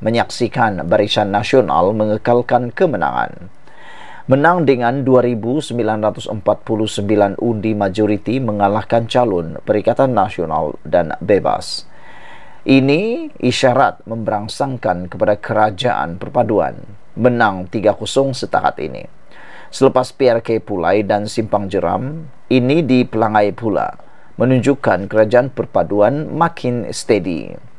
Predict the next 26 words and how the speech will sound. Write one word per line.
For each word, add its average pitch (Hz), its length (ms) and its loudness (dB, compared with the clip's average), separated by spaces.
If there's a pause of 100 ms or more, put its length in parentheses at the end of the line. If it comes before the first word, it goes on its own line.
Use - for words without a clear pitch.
(640)
Ada 110 320 6
yang 120 320 4
kata 104 400 0
ini 135 240 -2
keman-, 101 640 -2
kemenangan 92 480 -2
besar 87 480 0
kepada 101 320 -2
kerajaan. 95 760 0 (560)
Sebabnya, 117 880 0 (240)
dulu 135 560 4
masa 113 320 2
Bersatu 107 720 -2
jadi 107 320 2
kerajaan, 107 800 0 (480)
mereka 147 320 4
kalah 139 320 2
teruk 113 560 2
juga 101 560 0
dua 101 400 4
P 123 400 -4
R - 240 0
K, - 320 0 (480)
Tanjung 110 480 2
Piai 151 480 4
dan 113 400 2